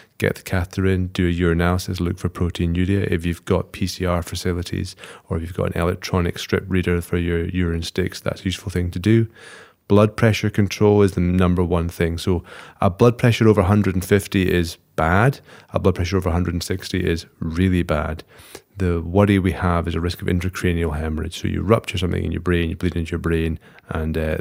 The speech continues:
you don't need to be a doctor to know that doesn't sound good. We're gonna use labetalol as our first line for most people, and it's usually fairly effective. You can give that orally. Starting dose would be two hundred milligrams. That'd be fairly reasonable.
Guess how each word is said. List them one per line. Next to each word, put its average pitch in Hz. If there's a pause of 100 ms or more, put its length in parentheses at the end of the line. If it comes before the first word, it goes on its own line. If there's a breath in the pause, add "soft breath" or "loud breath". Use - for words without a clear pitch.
you 92
don't 82
need 78
to 82
be 85
a 80
doctor -
to 80
know 82
that 80
doesn't 82
sound 82
good. 110 (840 loud breath)
We're 117
gonna 110
use 101
labetalol 87
as 87
our 82
first -
line 78
for -
most 80
people, 85
and 85
it's 87
usually 104
fairly 85
effective. 82
You 87
can 87
give 90
that 87
orally. 123 (240 loud breath)
Starting 90
dose 90
would 82
be -
two -
hundred 82
milligrams. 95
That'd 90
be -
fairly 85
reasonable. 95